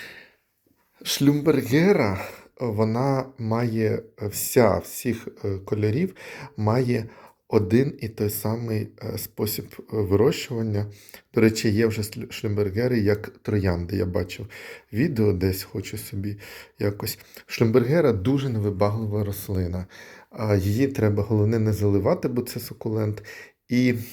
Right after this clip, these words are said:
е, трошки дати їй холод, е, восени для того, щоб вона на зиму цвіла. От зараз, е, листопад,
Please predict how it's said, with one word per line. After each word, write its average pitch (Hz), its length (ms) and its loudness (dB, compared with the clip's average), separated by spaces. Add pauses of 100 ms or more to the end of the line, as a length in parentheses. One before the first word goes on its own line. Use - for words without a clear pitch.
(380)
е, 113 160 -2
трошки 135 360 -2
дати 104 300 0
їй 107 200 2
холод, 92 580 0
е, - 480 -10
восени 104 580 0
для 104 140 -2
того, 123 260 -4
щоб 104 300 -8
вона 104 260 0
на 104 160 0
зиму 110 380 -2
цвіла. 95 520 -2 (380)
От 107 200 2
зараз, 123 640 -2 (200)
е, 104 300 -2 (880)
листопад, 120 640 -6